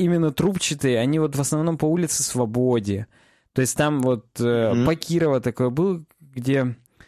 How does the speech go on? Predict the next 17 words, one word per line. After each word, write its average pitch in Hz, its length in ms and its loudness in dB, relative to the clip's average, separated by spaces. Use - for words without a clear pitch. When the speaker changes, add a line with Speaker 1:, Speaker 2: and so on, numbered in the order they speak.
Speaker 1:
э, 120 220 0
магазин, 127 680 0
как 139 160 -2
же 135 140 -2
он 131 80 0
назывался-то? 131 800 -2
На 139 400 0
перекрёстке 147 600 -2
Калинина 143 500 0
и 127 40 0
Кирова 190 360 0
был 131 180 0
канцелярский 135 680 -2
магазин 117 460 0
большой. 107 540 -4
Э, 110 200 -2
типа, 127 720 0